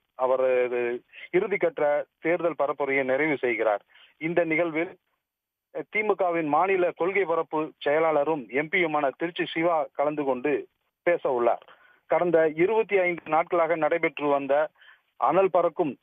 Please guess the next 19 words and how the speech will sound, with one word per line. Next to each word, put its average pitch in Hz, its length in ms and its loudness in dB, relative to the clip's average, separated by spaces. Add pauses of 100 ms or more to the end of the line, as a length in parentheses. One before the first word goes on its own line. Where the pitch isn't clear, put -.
(120)
தேர்தல் 175 440 0
பிரச்சாரம் 147 680 -2
இன்று 147 400 -2
இறுதி 185 260 -2
கட்டத்தை 147 500 -6
எட்டியுள்ளது. 123 560 -2 (580)
இந்தியாவின் 165 600 -2 (240)
பதினெட்டாவது 165 840 0
மக்களவை 156 500 0
தேர்தல் 151 420 0 (400)
தமிழகத்தில் 175 520 0
ஒரே 160 260 0
கட்டமாக 147 640 0
ஏப்ரல் 156 400 0
பத்தொன்பதாம் 156 640 0
தேதி 135 280 0 (500)
நடைபெற 143 460 2
உள்ளது. 117 320 -4 (680)
இதையடுத்து, 160 540 0